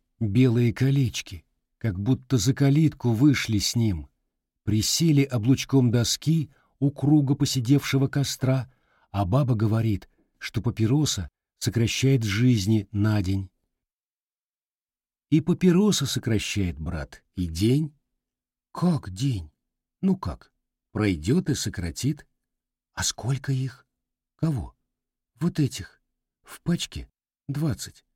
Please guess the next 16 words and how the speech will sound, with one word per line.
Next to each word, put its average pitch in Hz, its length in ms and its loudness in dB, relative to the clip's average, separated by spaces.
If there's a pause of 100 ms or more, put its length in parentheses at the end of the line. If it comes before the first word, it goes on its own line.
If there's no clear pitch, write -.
(640)
А - 100 -4
сколько - 440 -2
выкурил 127 480 2
из 127 180 0
ней? 147 300 0 (880)
Тут 180 240 -4
пять, 113 440 -2 (360)
пятнадцать, 127 640 -2
значит. 87 520 -6 (400)
Столько 196 840 -2
дней? 208 600 2 (680)
А 95 120 -6
в 87 60 -8
жизни 127 500 0
сколько 180 420 2
их? 175 380 0